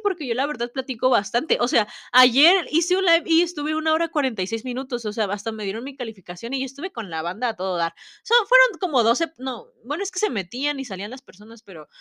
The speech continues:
en promedio tenemos un total de como de diez personitas. <laughs> Ah, y yo dije: "Ok, a todo dar, a todo dar", dices, muy cómodo, muy a gusto yo.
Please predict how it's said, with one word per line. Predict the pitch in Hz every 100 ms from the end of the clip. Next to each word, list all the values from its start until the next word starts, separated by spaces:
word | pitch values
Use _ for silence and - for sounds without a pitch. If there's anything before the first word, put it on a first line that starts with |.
| - _ _ -
en | 302 269
promedio | 320 381 453 453
tenemos | 247 254 285 285
un | 262
total | 247 214 226
de | 214
como | 190 170
de | 175
diez | 190 196 -
personitas. | 220 - 165 165 175 175 -
<laughs> | 262 - - - -
Ah, | 240 254
y | 330 311
yo | 349
dije: | 339 370 -
"Ok, | 339 359 370 - _ _ _ _
a | 240
todo | 247 277
dar, | 247 247 - _
a | 240
todo | 254 277 226
dar", | 208
dices, | 185 180 180
muy | 247 269 269
cómodo, | 269 302 320 277
muy | 262 277
a | 254
gusto | 240 254 - - 180
yo. | 180